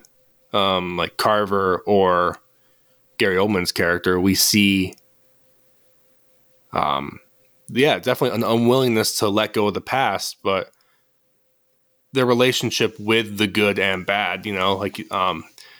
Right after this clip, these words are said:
like, each, it's funny 'cause, like, each villain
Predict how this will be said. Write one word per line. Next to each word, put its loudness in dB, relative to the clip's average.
like, -2
each, 0
it's -2
funny -2
'cause, -6
like, 0
each -2
villain 0